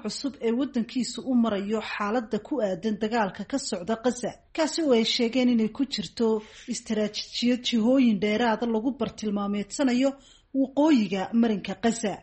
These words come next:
Sida lagu sheegay war ka soo baxay xafiiska wasiirka difaaca ee dalkaasi Israel ayaa dhigayay, "Waxaanu u gudbi doonaa hab cusub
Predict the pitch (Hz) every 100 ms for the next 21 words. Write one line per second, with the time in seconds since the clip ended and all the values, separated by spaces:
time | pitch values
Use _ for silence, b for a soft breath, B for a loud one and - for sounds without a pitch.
0 | _ - - 233 208 202 214 254 - 202
1 | 214 226 233 262 240 233 214 202 220 -
2 | 202 262 220 - 208 185 - 254 240 180
3 | 196 - 240 165 185 202 208 262 233 208
4 | - 233 - 214 214 247 226 240 233 226
5 | 247 185 165 160 - 349 302 262 311 294
6 | 294 - 208 - 196 190 196 196 294 -
7 | 208 196 254